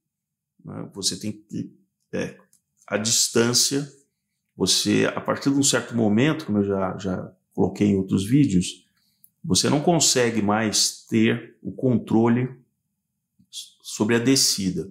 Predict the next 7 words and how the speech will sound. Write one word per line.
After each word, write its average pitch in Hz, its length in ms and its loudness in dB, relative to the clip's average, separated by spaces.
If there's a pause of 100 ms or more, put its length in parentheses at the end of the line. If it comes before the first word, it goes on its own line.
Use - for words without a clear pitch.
(360)
A, - 240 -8
você - 600 0 (180)
dispara 160 960 -2 (500)
o 101 120 -2
procedimento 98 1000 2 (360)
de - 160 -2
pouso, 120 720 2